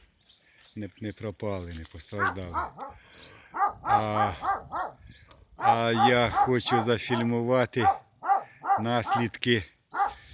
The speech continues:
прильоту ракети.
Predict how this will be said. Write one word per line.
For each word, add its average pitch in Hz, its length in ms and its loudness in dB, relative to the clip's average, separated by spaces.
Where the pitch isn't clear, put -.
прильоту 135 760 2
ракети. 117 680 2